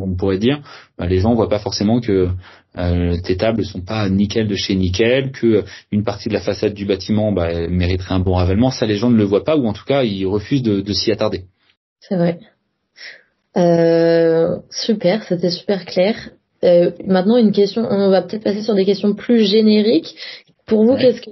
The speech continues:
Speaker 2: c'est un entrepreneur social, environnemental, euh, un entrepreneur Gaïa ? <laughs>
Speaker 1: Qu'est-ce que c'est un entrepreneur social, un entrepreneur environnemental ? Je pense qu'il y a, il y a pas, il, il,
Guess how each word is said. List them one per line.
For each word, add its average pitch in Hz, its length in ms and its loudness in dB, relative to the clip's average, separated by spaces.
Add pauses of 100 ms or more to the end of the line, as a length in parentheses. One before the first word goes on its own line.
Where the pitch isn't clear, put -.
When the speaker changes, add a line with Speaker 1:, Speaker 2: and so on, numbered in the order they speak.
(120)
Speaker 2:
c'est 240 140 2
un 196 220 2
entrepreneur 190 520 0
social, 214 720 0
environnemental, 190 720 2
euh, 165 240 2 (760)
un 180 100 0
entrepreneur 180 480 0
Gaïa ? 165 320 2 (720)
<laughs> - 1300 -12
Speaker 1:
Qu'est-ce 143 220 -4
que 143 120 0
c'est 135 160 0
un 143 100 2
entrepreneur 117 380 -4
social, 135 540 0
un 113 60 -2
entrepreneur 113 360 -2
environnemental ? 101 880 -2
Je - 160 -6
pense 175 200 -2
qu'il 117 180 2
y 107 60 4
a, 101 120 0 (500)
il 107 80 -8
y 110 60 0
a 104 60 -2
pas, 113 120 -8
il, 113 240 -4
il, 101 280 -4